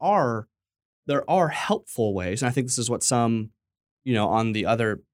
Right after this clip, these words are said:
other side of this conversation than where I would probably land are trying to say is, "Hey, deconstruction doesn't have to be bad if you were raised in abusive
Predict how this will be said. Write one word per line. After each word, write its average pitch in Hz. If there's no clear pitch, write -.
other 120
side 110
of 107
this 104
conversation 107
than 101
where 101
I 101
would 107
probably 104
land 98
are 110
trying 127
to 104
say 160
is, 110
"Hey, 165
deconstruction 156
doesn't 113
have -
to 101
be 92
bad 139
if 151
you 143
were 120
raised 117
in 104
abusive 113